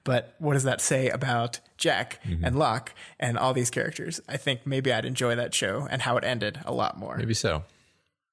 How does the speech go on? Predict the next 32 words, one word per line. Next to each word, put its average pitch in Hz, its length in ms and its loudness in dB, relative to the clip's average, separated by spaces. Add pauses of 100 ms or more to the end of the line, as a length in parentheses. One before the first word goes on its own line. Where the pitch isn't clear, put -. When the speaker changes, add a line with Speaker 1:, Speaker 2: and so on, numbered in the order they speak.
(360)
Speaker 1:
Yeah. - 180 -8 (1160)
But 139 280 0
again, 143 280 2
it 131 240 2
was 139 160 4
a 127 40 4
show 123 220 4
that, 117 320 -2
that 131 240 -4 (200)
basically 147 380 2
demanded 123 440 0
you 120 80 -6
do 123 140 -6
that - 200 -4
kind - 140 -4
of - 60 -6
thing. 131 180 -2
And 147 80 2
that's 160 140 0
why 135 200 4
I 120 180 -2
just 131 200 -4
haven't 127 220 -4
gotten 127 200 -4
into 127 140 -6
Westworld 117 420 -4
at - 60 -8
all, - 180 -4
because 156 260 -10
it's - 160 -10
that 123 160 0
e-, 131 40 -6